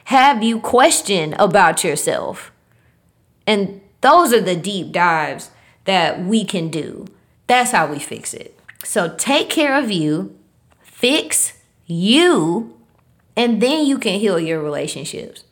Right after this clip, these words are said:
Because yes, time is of the essence, but it's of the essence for you, because you could pass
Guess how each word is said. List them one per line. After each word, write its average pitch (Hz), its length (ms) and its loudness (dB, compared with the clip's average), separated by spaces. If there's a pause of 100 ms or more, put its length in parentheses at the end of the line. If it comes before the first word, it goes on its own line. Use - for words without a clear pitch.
(160)
Because 277 380 0
yes, 330 460 0
time 302 360 4
is 254 180 4
of 180 200 0
the 160 120 0
essence, 160 540 -6 (420)
but 226 140 2
it's 277 140 2
of 277 180 4
the 240 180 2
essence 247 400 0
for - 140 -6
you, 156 580 -2 (440)
because 208 360 -2
you 262 260 2
could 220 200 2
pass - 560 0